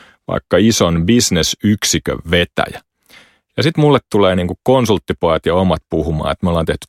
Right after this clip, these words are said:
tällainen löydös, mut tää itse asiassa tarkoittaa sitä, että sun pitää muuttaa koko sun niinku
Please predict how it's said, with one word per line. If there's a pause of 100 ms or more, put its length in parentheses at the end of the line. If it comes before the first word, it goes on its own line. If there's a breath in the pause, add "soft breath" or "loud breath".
tällainen
löydös,
mut (100)
tää
itse
asiassa
tarkoittaa
sitä,
että (340 soft breath)
sun
pitää
muuttaa (120)
koko
sun
niinku